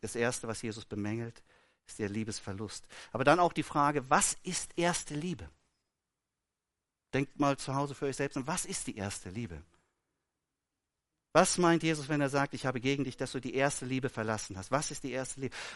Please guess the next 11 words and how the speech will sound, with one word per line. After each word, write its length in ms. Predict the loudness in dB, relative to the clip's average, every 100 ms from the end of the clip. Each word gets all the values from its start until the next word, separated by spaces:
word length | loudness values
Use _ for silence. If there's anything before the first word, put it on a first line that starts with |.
| 8
Meint 360 | 12 12 10
Jesus, 380 | 6 6 6 2
wenn 120 | 4
er 80 | 6
sagt, 260 | 6 4 0 -18 4
von 140 | 8
der 120 | 10
ersten 380 | 12 10 8 2
Liebe, 340 | 4 4 2 -2 -14 _ _ _ _ _ _ -18 2
das 160 | 4 4
ist 200 | 0